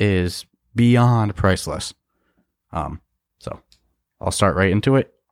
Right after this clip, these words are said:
The first question I have on here was, and it's funny, nobody got this one wrong.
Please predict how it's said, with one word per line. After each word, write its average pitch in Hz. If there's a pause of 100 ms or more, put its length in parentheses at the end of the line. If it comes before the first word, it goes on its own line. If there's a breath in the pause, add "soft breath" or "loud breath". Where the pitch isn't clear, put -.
(500)
The 90
first -
question 110
I 95
have 101
on 87
here 90
was, 92 (400 soft breath)
and 101
it's 87
funny, 98
nobody 120
got 117
this 107
one 87 (140)
wrong. 71